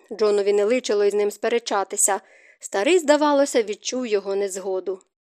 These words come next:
«Скажи на мені, Джоне, якби настав такий день, коли твій вельможний батько мусив би вибирати між честю з одного боку і коханими людьми з іншого, то що б він зробив?» Джон завагався.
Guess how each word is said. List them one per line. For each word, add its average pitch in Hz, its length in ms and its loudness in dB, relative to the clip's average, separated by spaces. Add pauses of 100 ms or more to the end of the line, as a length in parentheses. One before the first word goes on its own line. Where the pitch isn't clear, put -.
(340)
«Скажи 214 460 0
на 427 140 4
мені, 330 260 6
Джоне, 208 600 2
якби 208 320 2
настав 226 380 2
такий 202 320 0
день, 294 300 0
коли 233 220 2
твій 359 220 4
вельможний 247 500 2
батько 311 440 -2
мусив 294 360 0
би 254 140 4
вибирати 226 760 2 (380)
між 220 220 2
честю 226 460 0
з 196 80 0
одного 294 440 2
боку 233 600 2
і 226 80 -8
коханими 359 640 0
людьми 262 400 0
з 208 180 -6
іншого, 202 580 0 (120)
то 208 120 -6
що 415 280 0
б 233 60 -6
він 208 140 2
зробив?» 202 500 2 (400)
Джон 214 280 0
завагався. 220 800 0